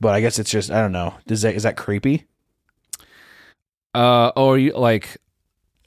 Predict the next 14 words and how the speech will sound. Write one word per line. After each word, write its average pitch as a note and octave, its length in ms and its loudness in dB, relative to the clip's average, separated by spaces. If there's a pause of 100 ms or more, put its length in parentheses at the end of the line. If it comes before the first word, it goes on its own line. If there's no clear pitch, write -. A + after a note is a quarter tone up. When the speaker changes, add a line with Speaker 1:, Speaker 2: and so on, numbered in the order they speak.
Speaker 2:
in C#3 140 2
these B2+ 220 2
images, G#2+ 600 0
will G2+ 280 -2
they G#2 200 0
be G2 180 -2
in F2 120 -2
use? F#2 540 -4 (560)
Speaker 1:
Yeah. B2 260 0 (1400)
Speaker 2:
Mm. G2 480 -8 (120)
<laughs> - 120 -10
Speaker 1:
It's D3+ 140 0
like, F3 260 0
it's, - 160 -2